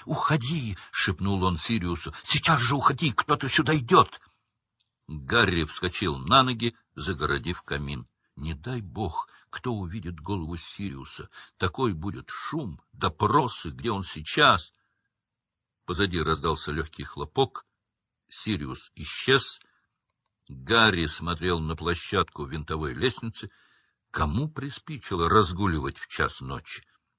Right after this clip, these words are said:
Из-за этого идиота Сириус не успел сказать, как пройти мимо дракона. Им оказался Рон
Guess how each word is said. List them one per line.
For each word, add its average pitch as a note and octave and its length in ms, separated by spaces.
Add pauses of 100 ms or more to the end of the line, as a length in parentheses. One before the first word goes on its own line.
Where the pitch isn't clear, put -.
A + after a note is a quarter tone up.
(800)
Из-за D#2+ 360
этого F#2 340
идиота F#2+ 680
Сириус G#2 480 (320)
не G#2 140
успел A2+ 360
сказать, A2+ 540
как A#2+ 320
пройти A#2+ 440
мимо A#2+ 340
дракона. A2 600 (1400)
Им D3 180
оказался G2 800
Рон G2 540